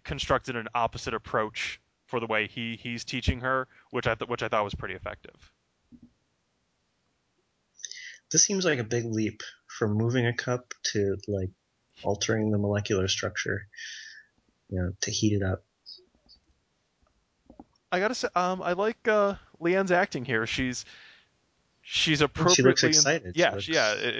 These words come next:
Speaker 1: it, it's, it, it's, uh, compelling. I, I really like it.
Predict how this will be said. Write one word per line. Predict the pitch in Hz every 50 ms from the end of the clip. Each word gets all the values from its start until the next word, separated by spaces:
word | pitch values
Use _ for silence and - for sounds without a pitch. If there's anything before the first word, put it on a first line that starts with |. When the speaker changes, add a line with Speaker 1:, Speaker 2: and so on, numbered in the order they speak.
| 127 123 -
Speaker 1:
it, | 131 131 -
it's, | 131 135 123 - - - - - - -
it, | - 127 120 117
it's, | 117 120 120 - - -
uh, | 131 117 110 110 110 107 107 113 - _ _ _ _ _ _ _ _ _ _ _ _ _ _ _ _ _ _ _ _ -
compelling. | - 131 - 139 127 117 107 - - 104
I, | 104 104
I | 101 -
really | 110 110 113 110 107 104
like | 104 104 101 -
it. | - -